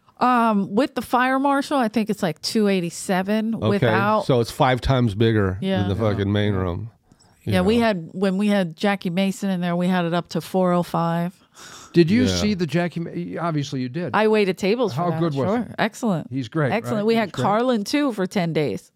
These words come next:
Speaker 3: Wow.
Speaker 1: Yeah.
Speaker 2: Yeah, I don't remember
Speaker 1: Me?
Speaker 2: Carlin being here.
Speaker 3: Wow.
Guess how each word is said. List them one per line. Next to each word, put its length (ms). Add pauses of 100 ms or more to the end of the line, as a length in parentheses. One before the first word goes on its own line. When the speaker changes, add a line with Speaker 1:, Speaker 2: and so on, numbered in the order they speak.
(160)
Speaker 3:
Wow. 760
Speaker 1:
Yeah. 300 (240)
Speaker 2:
Yeah, 180
I 60
don't 160
remember 480
Speaker 1:
Me? 160
Speaker 2:
Carlin 400
being 380
here. 80
Speaker 3:
Wow. 640